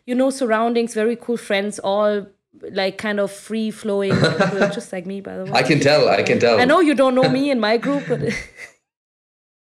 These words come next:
Speaker 1: no, in the sense of, like, you have a bunch of people which seem very legit and real, and they are just,
Speaker 2: Uh-huh.
Speaker 1: you know, themselves,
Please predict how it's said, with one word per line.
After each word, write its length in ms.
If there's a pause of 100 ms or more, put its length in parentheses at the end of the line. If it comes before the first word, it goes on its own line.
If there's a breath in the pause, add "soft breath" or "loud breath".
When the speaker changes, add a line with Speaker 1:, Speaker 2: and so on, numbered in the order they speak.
(600 loud breath)
Speaker 1:
no, 120
in 120
the 80
sense 240
of, 100
like, 240
you 80
have 300
a 40
bunch 280
of 120
people 360
which 260
seem 240
very 240
legit 400
and 140
real, 260
and 220
they 100
are 40
just, 300
Speaker 2:
Uh-huh. 300
Speaker 1:
you 80
know, 160
themselves, 640